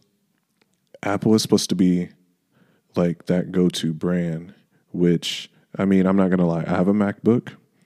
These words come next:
I have a, and I have an iPad, but my phone is not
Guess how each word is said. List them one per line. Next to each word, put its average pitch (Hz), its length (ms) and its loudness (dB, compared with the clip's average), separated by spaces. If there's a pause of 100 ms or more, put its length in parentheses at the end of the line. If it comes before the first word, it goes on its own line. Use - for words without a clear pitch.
(840)
I 92 140 0
have 95 200 2
a, 90 500 0 (880)
and 95 160 0
I 98 40 0
have 107 140 2
an 107 80 2
iPad, 98 520 -4 (560)
but 87 240 -2
my 90 160 -2
phone 104 400 0
is 90 180 -2
not 87 280 -2